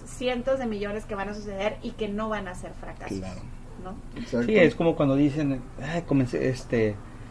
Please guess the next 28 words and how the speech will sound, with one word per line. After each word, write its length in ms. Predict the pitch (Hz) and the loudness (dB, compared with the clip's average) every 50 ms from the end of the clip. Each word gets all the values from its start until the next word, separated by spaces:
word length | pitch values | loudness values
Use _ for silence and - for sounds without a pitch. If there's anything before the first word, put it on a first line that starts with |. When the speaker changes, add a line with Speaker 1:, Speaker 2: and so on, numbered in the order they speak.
| - - - | -14 -8 -4
Speaker 2:
cuál, 140 | - 139 143 | -2 0 2
eh, 300 | 139 135 117 131 131 127 | 2 4 4 4 4 4
ya 260 | 151 160 180 190 196 | 4 6 6 6 6
este 220 | 185 185 - 196 | 6 6 6 6
día 120 | 180 185 180 | 8 8 6
se 100 | 180 180 | 6 4
me 60 | 143 | 4
echó 160 | 120 - 147 | 4 4 0
a 20 | 143 | 2
perder". 400 | - 170 143 139 143 147 127 120 | 4 4 6 8 6 6 6 4
A 80 | 101 104 | 2 2
ver, 140 | 113 117 117 | 4 4 4
aguanta. 500 | 110 101 107 117 127 127 135 127 120 120 | 2 2 2 0 0 2 2 0 0 -2
Speaker 1:
Ah. 100 | - - - - - - - - - - - - - - - - - - | -4 -8 -12 -12 -12 -12 -12 -12 -12 -12 -12 -12 -10 -10 -10 -10 -6 -4
Speaker 2:
Es 120 | 104 101 - | -2 2 4
un 80 | 147 170 | 8 8
momento, 420 | 196 180 160 160 165 156 - - | 8 8 8 8 6 6 4 2
Speaker 1:
Ajá. 260 | - - 101 104 - | 2 2 2 0 2
Speaker 2:
nada 140 | - 113 123 | 4 6 6
Speaker 3:
Ajá. 100 | 143 143 | 6 8
Speaker 2:
más 260 | 143 143 - - 120 117 | 10 10 10 8 8 6
que 100 | - 156 | 6 4
te, 260 | 143 - 143 131 120 | 6 6 4 4 4
que 120 | 117 - 127 | 4 2 2
te, 640 | 120 - 127 117 113 110 107 107 107 104 101 98 98 | 4 4 4 6 6 6 6 4 4 2 2 4 4
algo 180 | 135 151 165 165 | 6 4 4 4
te 180 | - - 165 | 4 4 6
pasó, 420 | - 175 160 - - 165 160 170 | 8 6 6 8 10 10 10 10